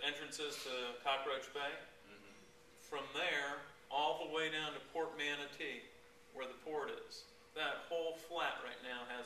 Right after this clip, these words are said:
Speaker 1: bait on it. Okay? What you wanna do is go inside of the Manatee markers. Okay? How shallow draft is your boats that you guys have?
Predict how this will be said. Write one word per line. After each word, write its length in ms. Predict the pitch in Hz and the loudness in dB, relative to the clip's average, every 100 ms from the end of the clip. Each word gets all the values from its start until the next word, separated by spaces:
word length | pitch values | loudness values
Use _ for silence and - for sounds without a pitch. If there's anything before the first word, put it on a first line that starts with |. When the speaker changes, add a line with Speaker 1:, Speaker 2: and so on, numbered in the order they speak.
| - | 0
Speaker 1:
bait 240 | 127 135 | 2 2
on 80 | - - | -2 -10
it. 100 | - - - - - - - - - 120 | -16 -18 -20 -20 -20 -18 -20 -20 -10 -8
Okay? 240 | - 123 127 - - - - - - - - - - | -4 -4 -4 -8 -16 -18 -18 -18 -20 -20 -20 -20 -2
What 240 | 139 143 | 0 2
you 80 | 156 | 0
wanna 300 | 147 143 131 - | 0 2 2 0
do 320 | 190 127 127 131 - | 2 2 2 -2 -2
is 500 | 131 127 123 120 - - | 2 2 4 2 2 2
go 160 | 135 131 | 2 2
inside 400 | 131 - 151 156 | 4 6 6 6
of 80 | 151 | 2
the 80 | 147 | 0
Manatee 560 | 151 151 139 - 147 | 0 0 -2 -4 -2
markers. 640 | 135 120 - 135 135 - - - - - 127 | 0 0 0 -6 -6 -12 -14 -18 -18 -8 -6
Okay? 320 | 123 123 123 - - - - - - - | -4 -2 -4 -6 -14 -20 -20 -20 -8 2
How 80 | 156 | 2
shallow 400 | - 175 151 151 - | 4 4 6 4 4
draft 320 | 143 143 143 127 | 6 6 4 -6
is 80 | |
your 140 | 127 120 | -8 0
boats 480 | 131 120 123 - - - - - | 4 4 2 -8 -12 -16 -18 -16
that 100 | - - | -12 -8
you 80 | |
guys 240 | - - - | -8 -6 -6
have? 160 | 117 | -8